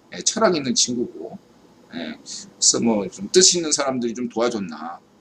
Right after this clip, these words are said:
할 수 없겠습니다만, 그럼에도 불구하고 어쨌든, 예, 테슬라의 장기 하락은 필연이 아닌가. 아직까지 그런 전망을 인드라 유지하겠습니다. 일시적인 상승이다. 이렇게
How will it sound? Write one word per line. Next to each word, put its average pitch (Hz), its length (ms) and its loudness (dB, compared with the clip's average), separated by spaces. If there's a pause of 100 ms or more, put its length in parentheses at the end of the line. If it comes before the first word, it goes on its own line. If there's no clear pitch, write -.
할 - 60 -14
수 - 140 -2
없겠습니다만, 90 720 -4 (420)
그럼에도 180 360 4
불구하고 120 640 4
어쨌든, 123 520 -4 (480)
예, 90 260 -2 (500)
테슬라의 151 560 6
장기 123 360 -2
하락은 131 840 0 (420)
필연이 226 360 2
아닌가. 92 380 -4
아직까지 - 380 -8
그런 110 200 0
전망을 104 340 0
인드라 104 240 0
유지하겠습니다. 107 640 2
일시적인 120 560 -4 (280)
상승이다. 151 640 0 (680)
이렇게 - 520 -8